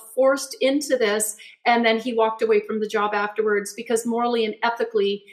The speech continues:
he could not, he could not, uh, be p-, a party to this. And so I'm hoping that, you know, this kind of evidence will be added to what we have in order to, uh,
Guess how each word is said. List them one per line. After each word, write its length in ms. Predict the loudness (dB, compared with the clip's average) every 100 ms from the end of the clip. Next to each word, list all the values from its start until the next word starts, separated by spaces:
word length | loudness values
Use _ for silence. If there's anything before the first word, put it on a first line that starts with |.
| -12 -4
he 120 | 0
could 160 | 2
not, 300 | 2 0 -2 -14 _ -8
he 140 | -4
could 180 | -2 0
not, 340 | 2 0 -2 -2 2
uh, 240 | 2 0
be 140 | -4
p-, 80 | -4 -2
a 80 | -2
party 340 | 0 2 2 0
to 140 | 0
this. 400 | 0 0 -2 -8 -14 -20 -10 2
And 340 | 4 6 4
so 240 | 4 4 4
I'm 140 | 4
hoping 320 | 0 0 0
that, 280 | 0 -2 -2
you 120 | -2
know, 100 | 0
this 180 | 0 0
kind 240 | 2 0
of 100 | 0 0
evidence 520 | 0 2 0 0 -2
will 120 | 0
be 120 | 2
added 280 | 2 2 0
to 100 | -2
what 200 | -2 0
we 100 | 0
have 420 | 2 2 2 0 -6 -20 -2
in 160 | 2
order 280 | 4 4 2
to, 420 | 0 2 4 4 2
uh, 220 | 0 0